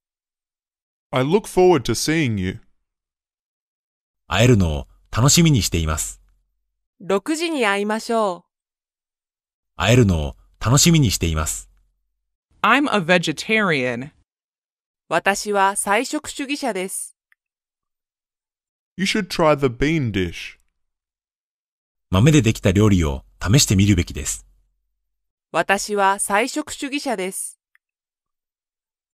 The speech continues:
Speaker 3: 豆でできた料理を試してみるべきです。
Speaker 4: Can you speak French?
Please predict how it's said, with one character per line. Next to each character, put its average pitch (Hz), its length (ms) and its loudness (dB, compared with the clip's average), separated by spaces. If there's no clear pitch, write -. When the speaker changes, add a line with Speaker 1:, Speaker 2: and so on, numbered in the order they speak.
Speaker 3:
豆 131 220 4
で 151 80 6
で 110 120 2
き - 60 -12
た 101 140 0
料 104 160 4
理 92 160 2
を 69 180 -6
試 104 200 2
し - 60 0
て 104 100 2
み 98 100 4
る 101 80 4
べ 87 80 2
き - 100 -14
で 71 120 -10
す。 - 200 -10
Speaker 4:
Can 185 220 0
you 175 140 0
speak 262 320 -4
French? 180 760 -4